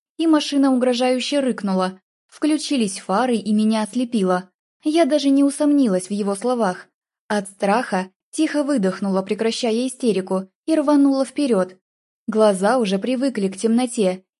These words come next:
или это от выброса адреналина зрение стало острее, но впереди я уже видела густой полоской тёмный лес,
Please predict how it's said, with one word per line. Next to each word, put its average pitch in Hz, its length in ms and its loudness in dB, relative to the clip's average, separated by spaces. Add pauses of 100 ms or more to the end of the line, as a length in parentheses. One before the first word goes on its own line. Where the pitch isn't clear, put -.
или 320 240 2
это 269 280 2
от 214 140 -2
выброса 220 500 0
адреналина 202 720 0
зрение 226 420 0
стало 233 380 -2
острее, 196 580 0 (220)
но 220 160 2
впереди 208 520 -2
я 233 220 2
уже 190 240 0
видела 220 380 0
густой 196 420 -4
полоской 262 540 -2
тёмный 269 360 0
лес, 208 280 0